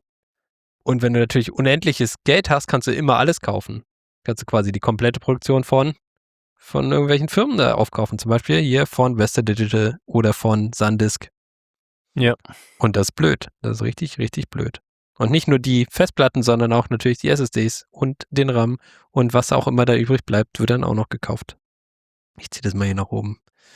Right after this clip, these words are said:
Speaker 1: Ähm, genau, da gab's nämlich auch eine News, dass, äh, Western Digital und, äh, Sandisk, oder war das Sandisk? Ich glaub schon.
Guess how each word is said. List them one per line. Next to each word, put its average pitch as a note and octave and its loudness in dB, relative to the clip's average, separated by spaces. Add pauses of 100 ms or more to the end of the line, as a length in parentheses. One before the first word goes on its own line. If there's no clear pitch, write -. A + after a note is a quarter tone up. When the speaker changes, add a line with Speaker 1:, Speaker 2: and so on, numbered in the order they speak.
(340)
Speaker 1:
Ähm, B2 4
genau, C#3 4
da C3+ 4
gab's C3+ 0
nämlich B2 4
auch A#2+ 4
eine A#2 2
News, G#2+ -2 (260)
dass, A#2 0
äh, A2+ 4
Western A#2+ 0
Digital A#2 0
und, G#2+ -2 (580)
äh, A2 2
Sandisk, A#2+ 0 (260)
oder C#3 0
war B2+ 4
das C3 -2
Sandisk? C3 -2
Ich - -20
glaub - -8
schon. A#2 -8